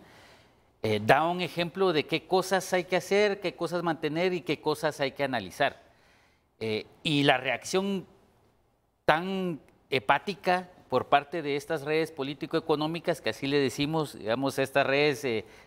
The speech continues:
que, eh, incluyen a empresarios, eh, crimen organizado, políticos corruptos,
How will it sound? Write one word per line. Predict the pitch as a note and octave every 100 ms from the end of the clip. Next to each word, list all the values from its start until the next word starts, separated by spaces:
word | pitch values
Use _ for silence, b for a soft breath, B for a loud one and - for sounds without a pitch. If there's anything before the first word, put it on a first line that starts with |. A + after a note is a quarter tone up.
| _
que, | C3+ B2+ A2+ G2 F2+ D#2+ -
eh, | - B2 A2 C#3
incluyen | B2 C#3+ E3 D#3 D3
a | B2+ A2+ G#2+
empresarios, | G#2 A#2+ - E3 F3 E3+ D#3 D#3+ C#3+ - b b b -
eh, | -
crimen | D#3 D#3+ C#3+
organizado, | B2 A#2 A#2 - F3 E3+ E3 D#3+ D3+ -
políticos | C#3+ D3 D#3 C#3+ C3
corruptos, | - B2 E3+ - D#3+ C#3+ -